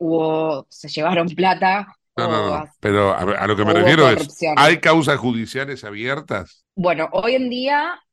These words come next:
Speaker 1: hay una causa judicial abierta bastante grande en Uruguay, que es el famoso caso Astesiano,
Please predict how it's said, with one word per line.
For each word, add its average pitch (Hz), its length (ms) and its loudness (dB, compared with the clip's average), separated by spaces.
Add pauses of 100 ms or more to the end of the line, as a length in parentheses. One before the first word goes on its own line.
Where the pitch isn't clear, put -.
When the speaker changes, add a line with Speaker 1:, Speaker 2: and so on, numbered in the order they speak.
(140)
Speaker 1:
hay 202 180 -8
una 202 160 -12
causa 180 280 -6
judicial 185 360 -6
abierta 190 360 -2
bastante 175 460 -8
grande 175 360 -4
en 220 320 -12
Uruguay, 165 500 -2
que 151 280 -4
es 170 160 -12
el 147 240 -6
famoso 151 320 -14
caso 160 220 -8
Astesiano, 180 680 -6